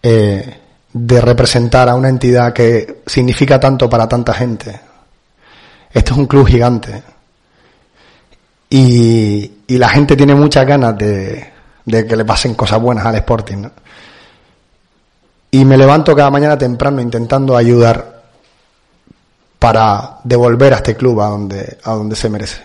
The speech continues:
Y me siento muy orgulloso de ser el entrenador del Sporting, muy feliz, y de ser compañero de mucha gente que está trabajando en el club día a día y que aman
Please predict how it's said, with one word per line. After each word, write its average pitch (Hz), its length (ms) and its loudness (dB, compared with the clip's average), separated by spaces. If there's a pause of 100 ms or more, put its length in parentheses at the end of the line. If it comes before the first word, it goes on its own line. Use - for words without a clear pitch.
(480)
Y 120 80 -2
me 120 100 -2
siento 139 320 -2
muy 156 180 2
orgulloso 127 680 2 (920)
de 120 160 -2
ser 135 160 2
el 131 60 0
entrenador 123 320 0
del 120 100 0
Sporting, 127 400 -2
muy 135 240 -2
feliz, 139 360 -2 (1400)
y 127 120 2
de 131 120 6
ser - 520 0 (260)
compañero 139 840 2
de 123 140 0
mucha 139 420 0
gente 139 300 2
que 120 80 -2
está 117 240 -2
trabajando 135 440 0
en 131 60 0
el 123 120 -2
club 127 220 0
día 120 200 0
a 110 40 -2
día 104 260 -8 (520)
y 127 120 -4
que - 280 -4
aman 110 580 -2